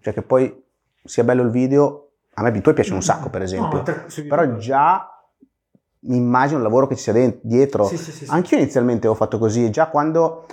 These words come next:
Speaker 1: ehm, mi ero staccato dai precedenti editori, mi stavo inventando e cercando di fare le cose alla Brownie americani, dove ci sono il, questi otto K, le red e tutto,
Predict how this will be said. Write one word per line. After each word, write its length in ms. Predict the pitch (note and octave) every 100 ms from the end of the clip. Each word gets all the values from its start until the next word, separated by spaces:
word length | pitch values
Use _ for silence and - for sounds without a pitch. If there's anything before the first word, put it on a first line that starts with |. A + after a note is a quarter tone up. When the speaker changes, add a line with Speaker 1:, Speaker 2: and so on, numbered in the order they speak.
| - _
Speaker 1:
ehm, 760 | A#2+ A2+ A2 G#2+ G#2+ G2+ G2
mi 80 | G2+
ero 80 | A#2
staccato 240 | A#2 -
dai 80 | B2
precedenti 320 | A#2 A2 A#2+
editori, 920 | B2 C3 C3 C3 C#3 D3 D3 - _ _ _ -
mi 220 | C3 B2+
stavo 220 | C#3 - C3
inventando 680 | A#2 C3+ C#3+ C#3+ C3 C3+ C#3
e 40 |
cercando 600 | C#3 B2 - C3 C3 C3
di 140 | C3 A#2
fare 340 | - B2+ B2+
le 100 | A#2+
cose 320 | A#2 A#2 A#2
alla 880 | A2+ G#2+ G#2+ G#2+ G2+ G2 G2+ G2 - -
Brownie 680 | G#2 G2+ G#2+ A2+ A#2 - - _ _ - -
americani, 680 | G#2+ G#2+ G#2 - A2+ G#2+ G#2
dove 120 | G2+
ci 60 | G2+
sono 180 | A2 G#2
il, 100 | G2+
questi 220 | G#2+ A2+
otto 260 | - A2
K, 100 | - G2 G2+ - - A#2 G#2+ G#2 G#2
le 140 | G#2
red 500 | G#2+ A#2 A2 G#2+ G#2
e 180 | A2+ A2+
tutto, 580 | A2 B2+ A#2+ - G2+